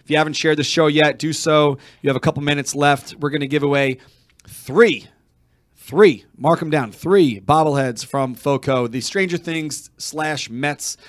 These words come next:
mashup. We got the Pete Alonso, we got the Mister Met, and the Demi Gorgon. I think that's how you say it. And, uh, if you win, you're gonna get all three. We're giving away, uh, a package on Twitter and a package on Facebook. Lizzie usually takes care of the Facebook.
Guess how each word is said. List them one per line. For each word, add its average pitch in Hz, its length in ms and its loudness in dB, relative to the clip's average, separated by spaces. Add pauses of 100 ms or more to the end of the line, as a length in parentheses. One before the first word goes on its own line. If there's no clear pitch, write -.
(220)
mashup. 143 580 -2
We 131 40 -8
got 135 160 -4
the 117 60 -18
Pete 180 180 -2
Alonso, 151 520 0
we 135 100 -4
got 135 160 -6
the 143 80 -10
Mister 151 260 -4
Met, 147 240 -2
and 127 80 -8
the 127 100 -4
Demi 147 460 -2
Gorgon. 147 680 -4 (280)
I - 40 -20
think 139 100 -6
that's 143 140 -4
how 147 60 0
you 147 80 0
say 147 260 0
it. - 120 -4 (300)
And, 127 420 0
uh, 123 260 4
if 113 140 -6
you 131 80 -2
win, 170 360 2
you're 139 120 -4
gonna 143 140 -6
get 135 220 -4
all 147 220 2
three. 123 420 -4 (100)
We're 117 120 -10
giving 135 260 -2
away, 131 480 0 (640)
uh, 107 400 -10
a - 80 -10
package 143 420 2
on 123 180 -4 (240)
Twitter 208 320 2
and 147 80 -4
a 120 60 -8
package 131 320 -4
on 117 100 -6
Facebook. 147 520 -2
Lizzie 151 200 -2
usually 135 240 0
takes 135 220 -4
care 123 140 -2
of 110 120 -6
the 170 100 0
Facebook. 170 320 -2